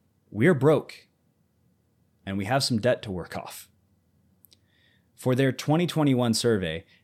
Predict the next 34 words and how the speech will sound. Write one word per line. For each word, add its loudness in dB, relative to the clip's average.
the -6
team -2
at 0
Edelman 0
outlined -4
four 2
steps -2
that -2
must 2
be 0
taken -4
to -10
restore -4
society's -2
trust 0
in -2
our -4
experts -2
based 4
on 2
analysis 2
of 0
data 6
from 0
over 2
thirty-three 0
thousand 4
respondents 2
in 0
twenty-eight 0
countries. -6
This -6
is 0
a 0